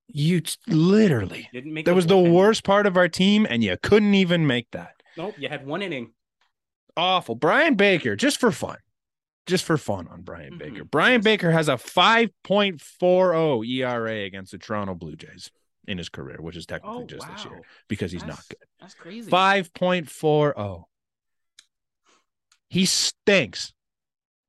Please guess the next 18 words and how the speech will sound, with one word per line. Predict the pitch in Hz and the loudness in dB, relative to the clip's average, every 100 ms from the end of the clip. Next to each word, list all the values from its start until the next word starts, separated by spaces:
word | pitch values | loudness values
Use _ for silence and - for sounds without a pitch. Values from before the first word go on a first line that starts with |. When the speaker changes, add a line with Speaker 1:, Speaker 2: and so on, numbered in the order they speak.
| _ _ _ - | _ _ _ -10
Speaker 1:
He's | 127 | -6
not | 143 165 170 | -2 -2 0
good. | 131 | -2
He | 107 | -2
throws | 165 160 | -2 -2
a | |
hundred | 139 143 | -2 -2
miles | 131 120 104 | -2 -4 -6
an | |
hour. | 95 92 | -10 -12
Super | - 113 98 | -8 -8 -8
cool. | 98 92 | -8 -10
Whatever. | 90 95 92 76 76 _ _ _ - | -6 -4 -4 -6 -16 _ _ _ -4
I, | 131 | -4
Speaker 2:
Yeah. | 139 | 0
Speaker 1:
I | 139 143 | -2 0
had | 165 180 | 0 0
a, | 135 | 0